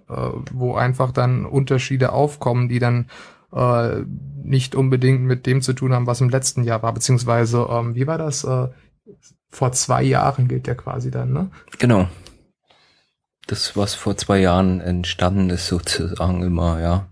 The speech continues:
Speaker 2: das ist halt ein bisschen, äh, nicht so schnell in der öffentlichen Verwaltung. Aber dieses, äh, mit der Zuweisung entsteht durch einen Median. Wir haben ja zwölf Bezirke in, äh, Berlin.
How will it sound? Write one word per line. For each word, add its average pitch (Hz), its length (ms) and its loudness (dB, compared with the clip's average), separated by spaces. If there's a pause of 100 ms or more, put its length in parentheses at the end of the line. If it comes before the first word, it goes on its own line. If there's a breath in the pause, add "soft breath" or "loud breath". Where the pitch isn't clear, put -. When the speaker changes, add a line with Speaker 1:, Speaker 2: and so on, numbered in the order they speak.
(180)
Speaker 2:
das - 140 -4
ist - 80 -6
halt - 120 -4
ein 92 60 -4
bisschen, 87 420 -2
äh, 87 260 -4 (720 loud breath)
nicht 85 180 2
so 78 100 2
schnell 73 480 0
in 76 100 -4
der 69 100 -2
öffentlichen - 460 -8
Verwaltung. 78 560 -14 (460 loud breath)
Aber 92 160 2
dieses, 95 460 2
äh, 90 220 0
mit 90 200 -2
der 87 100 0
Zuweisung 123 960 2
entsteht 95 520 -2
durch - 200 -2
einen 85 400 2
Median. 80 720 0
Wir 104 120 0
haben 92 120 0
ja 85 100 2
zwölf - 280 -2
Bezirke - 480 -4
in, 117 360 0
äh, 113 260 -2
Berlin. 107 480 0